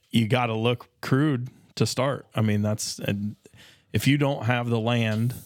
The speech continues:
if you don't have the, the machinery stuff, as a young farmer, you know, with your family coming into it, if you're got no family ahead of you, it,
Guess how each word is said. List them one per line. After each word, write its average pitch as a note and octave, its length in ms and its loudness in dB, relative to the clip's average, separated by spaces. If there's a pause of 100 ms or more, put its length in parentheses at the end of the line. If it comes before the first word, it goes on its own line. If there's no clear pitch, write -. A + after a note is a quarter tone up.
(260)
if - 180 -6
you G#2+ 80 2
don't A#2 220 -2
have A2 260 0
the, G#2+ 500 0 (120)
the A2+ 100 2
machinery G#2+ 640 0
stuff, - 360 -4 (600)
as A2 220 0
a G#2 300 -2
young G#2+ 280 0
farmer, G#2 300 -2
you G#2 140 -4
know, G#2+ 100 0
with G#2+ 180 -2
your G#2+ 100 0
family G#2 420 0
coming G#2+ 240 0
into G#2+ 280 -2
it, G#2 40 -4
if - 140 -8
you're B2+ 220 2
got A#2 300 -4
no A#2 180 -2
family A#2+ 460 -2
ahead C3+ 140 0
of D3 60 -2
you, D#3 360 0
it, A2 200 -2